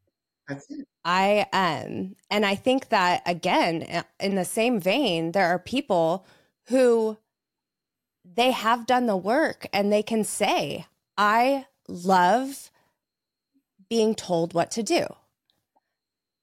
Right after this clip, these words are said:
Speaker 2: I, you know, they
Speaker 1: Yeah.
Speaker 2: might not be a strategist, but they will work their butts off in these other areas. And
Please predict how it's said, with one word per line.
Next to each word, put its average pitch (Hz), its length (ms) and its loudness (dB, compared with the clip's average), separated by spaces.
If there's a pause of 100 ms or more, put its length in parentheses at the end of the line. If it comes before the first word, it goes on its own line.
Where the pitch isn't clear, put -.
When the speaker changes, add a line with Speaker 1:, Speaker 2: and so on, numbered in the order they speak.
(100)
Speaker 2:
I, 202 200 2
you 226 140 0
know, 185 180 2
they 214 220 2
Speaker 1:
Yeah. 220 80 2
Speaker 2:
might 226 180 0
not 254 220 0
be 262 120 0
a 269 60 2
strategist, - 720 -4
but 170 140 -4
they 240 100 2
will 196 180 2
work 196 260 -2
their 214 120 0
butts 247 360 -2
off 226 200 0
in 185 120 -2
these 190 160 -2
other 196 240 -2
areas. 202 560 0
And 202 200 -2